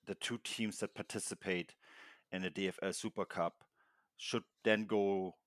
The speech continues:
and he said the United States makes the most sense for them, um, because it also is, it would kind of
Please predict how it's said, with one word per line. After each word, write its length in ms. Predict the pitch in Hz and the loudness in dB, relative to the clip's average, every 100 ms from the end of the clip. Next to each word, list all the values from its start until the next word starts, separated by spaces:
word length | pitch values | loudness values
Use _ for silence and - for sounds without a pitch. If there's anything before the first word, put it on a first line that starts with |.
| _ | _
and 140 | 101 92 | -4 -2
he 100 | 113 | 0
said 260 | - 110 - | 4 4 2
the 80 | |
United 340 | 92 101 95 87 | -2 2 2 0
States 340 | - 98 - | 0 0 0
makes 240 | 92 87 - | -6 -6 -8
the 60 | |
most 220 | 85 85 - | -8 -6 -2
sense 280 | 98 90 | -2 -2
for 140 | - 87 | -6 -4
them, 340 | 85 82 82 82 _ _ _ - | -4 -6 -10 _ _ _ _ -8
um, 380 | 85 85 85 78 - | -4 -4 -6 -14 -14
because 280 | - 101 98 | -6 -4 -4
it 80 | - | 2
also 320 | 104 95 98 | 2 2 0
is, 240 | 92 85 - _ - - - - _ - | 0 -2 -4 _ -20 -20 -20 -20 _ -4
it 180 | 87 | -2
would 180 | 101 - | 0 -2
kind 340 | - 110 117 113 | 6 6 8 6
of 520 | 110 - - - | 4 0 -12 -14